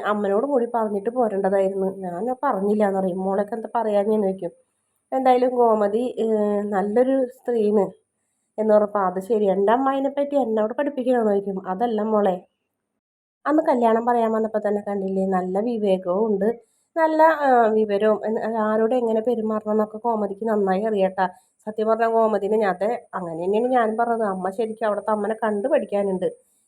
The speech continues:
എന്ന് പറഞ്ഞപ്പോൾ, "ബാ-, അതെ, അവിടുത്തെ അച്ഛനെ ഞാനും കണ്ടു പഠിക്കാനെന്ന്" പറഞ്ഞപ്പോൾ, "ആ, ഞാനൊരു തമാശ പറഞ്ഞാണ്, നിങ്ങളത് കാര്യമാക്കല്ലെന്ന്" പറഞ്ഞപ്പോൾ, "നീ തമാശ പറഞ്ഞതാണെങ്കിലും ഞങ്ങൾക്ക് മനസ്സിലായി, അങ്ങനത്തെ ഒരു വീട്ടിൽ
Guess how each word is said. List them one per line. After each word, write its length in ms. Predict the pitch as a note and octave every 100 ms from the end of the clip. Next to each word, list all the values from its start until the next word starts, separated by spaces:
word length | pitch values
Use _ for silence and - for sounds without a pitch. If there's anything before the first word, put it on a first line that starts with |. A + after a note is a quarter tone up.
| -
എന്ന് 140 | G#3
പറഞ്ഞപ്പോൾ, 300 | A3+ G#3 G#3
"ബാ-, 220 | G#3+ G3 F#3+
അതെ, 220 | F#3+ G3+ G3+
അവിടുത്തെ 300 | G3 F#3+ F#3+
അച്ഛനെ 300 | G#3 G#3 G3+ A3
ഞാനും 320 | G#3+ F#3+ F#3+
കണ്ടു 220 | G#3 G3+ G3
പഠിക്കാനെന്ന്" 420 | G3 G3 F#3 F#3
പറഞ്ഞപ്പോൾ, 320 | F3+ F#3+ G3 G3 _ _ -
"ആ, 80 | A3
ഞാനൊരു 360 | G3 G3+ D4+ E4
തമാശ 340 | D4 G#3+ G3 A3
പറഞ്ഞാണ്, 400 | A3+ A3 G3 G#3
നിങ്ങളത് 320 | G#3 G#3+ A#3+
കാര്യമാക്കല്ലെന്ന്" 640 | C4 A#3+ G3+ G3 G3+ G3+ G3+
പറഞ്ഞപ്പോൾ, 240 | G3 G#3
"നീ 80 | G#3 A3
തമാശ 340 | C4 A3+ A3 A#3+
പറഞ്ഞതാണെങ്കിലും 600 | B3+ A3 G#3+ G#3 G3+ A#3+ - _ _ _
ഞങ്ങൾക്ക് 380 | A3 G#3 G3+ G3+
മനസ്സിലായി, 480 | B3 A#3 - G3+ G3
അങ്ങനത്തെ 380 | F#3+ G3 G3 A3+
ഒരു 100 | A#3
വീട്ടിൽ 300 | A#3 A3